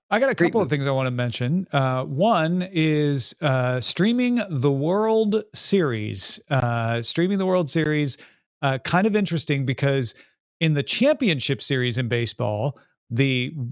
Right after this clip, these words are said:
Speaker 1: National League Championship is on T B S. The American League is on Fox. I could watch the National League Championship on H B O Max, A K A Max. Uh, for the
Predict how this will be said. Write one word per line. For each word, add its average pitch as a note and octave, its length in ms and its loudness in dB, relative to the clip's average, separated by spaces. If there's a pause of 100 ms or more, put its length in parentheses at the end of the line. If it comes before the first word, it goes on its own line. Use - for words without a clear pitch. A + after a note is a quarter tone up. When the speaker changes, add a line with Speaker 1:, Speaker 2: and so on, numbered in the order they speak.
(120)
Speaker 1:
National F3 800 2
League C3+ 240 -2
Championship B2 680 -4 (200)
is C3+ 380 0
on B2 400 -2 (180)
T B2+ 180 0
B A2+ 220 0
S. G3 380 0 (280)
The A2+ 60 -10
American E3 540 0
League C3+ 240 -2
is C3+ 180 -4
on B2 200 -2
Fox. C3+ 600 -2 (380)
I G#3 220 0
could G#3+ 180 -2
watch F#3 480 -2
the D#3+ 200 0
National E3 560 0
League C3+ 140 -2
Championship C3 800 -2 (140)
on D3 320 0
H F#3 240 0
B F#3 160 2
O F3+ 100 4
Max, D#3+ 540 0
A C3+ 100 2
K C3 340 0
A B2+ 40 -2
Max. B2 540 -2 (440)
Uh, B2 320 0 (400)
for D3+ 420 2
the C#3 300 0